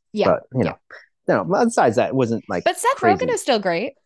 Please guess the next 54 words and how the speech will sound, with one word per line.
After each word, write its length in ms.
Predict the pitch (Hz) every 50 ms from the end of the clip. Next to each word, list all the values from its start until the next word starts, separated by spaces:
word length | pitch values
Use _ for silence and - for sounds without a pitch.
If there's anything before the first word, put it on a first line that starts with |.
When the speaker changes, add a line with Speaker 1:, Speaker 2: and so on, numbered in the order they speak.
| _ _ _ _ _ _ _ _ _ _ _ - - - _ _ _ _ -
Speaker 2:
Yeah, 180 | 175 185 160 156
Speaker 1:
Right? 80 | 139 139
He, 80 | - 156
Speaker 2:
yeah, 120 | 123 110
Speaker 1:
he 60 | -
hasn't 180 | - - - 359
Speaker 2:
but 60 | -
Speaker 1:
done 120 | 247 220 196
anything 260 | 185 190 196 196 190
bad. 260 | 180 175 175 202 254 - _ _ _ _ _ - - - - - - _ _ _ _ _ _ -
Speaker 2:
I 140 | 156 165 165
mean, 240 | 165 160 147 139 139
and 280 | - 127 135 135 123 123
I 100 | 131 147
think 240 | 143 - 170 165 127
the 60 | 123
biggest 360 | 101 87 131 127 127 120 - _ _
bad 200 | - 104 101 98
thing 140 | - 113 104
he 120 | 98 107 98
did 280 | 78 127 165 165 117 98
was 320 | 92 98 101 101 92 95
that 280 | - 98 95 92 90 - 110
his 280 | 120 113 98 - - _
friend 380 | - 123 127 123 107 107 95 110 107
got 160 | - 107 98 98
accused 460 | 95 - - - 107 104 98 92 110
of, 160 | 104 92 87 87
um, 380 | 98 95 95 92 90 90 90 90 - _ _ _ _ - - - _ _ -
casting 340 | - 104 98 - - 135 120
couch. 380 | - 143 147 160 - - - _ _ _ _ _ _ -
Speaker 1:
Oh, 220 | - 170 170 170
yeah. 180 | 170 165 160 160 - _ _ _ -
Speaker 2:
A 80 | 127
casting, 380 | 120 - 123 117 113 - 95 117
uh, 120 | 120 113 104
Ja-, 200 | 98 127 123 - 117
James 240 | 110 - 131 123 117
Franco 280 | - 131 120 120 143 139
got 160 | 131 113 104
accused 280 | 202 - 131 110 92
of 40 | 92
casting 320 | - 120 104 101 - 135 113
couch, 260 | - 139 156 170 - -
and 80 | - 104
then 60 | 104 98
Speaker 1:
Yeah. 80 | 90
Speaker 2:
Seth 120 | - 110 -
Rogen's 260 | 123 113 113 113 101 -
like, 120 | 101 98 -
"Yeah, 160 | 139 131 127
I 20 |
haven't 220 | 120 135 139 - -
spoken 280 | - - 123 - 131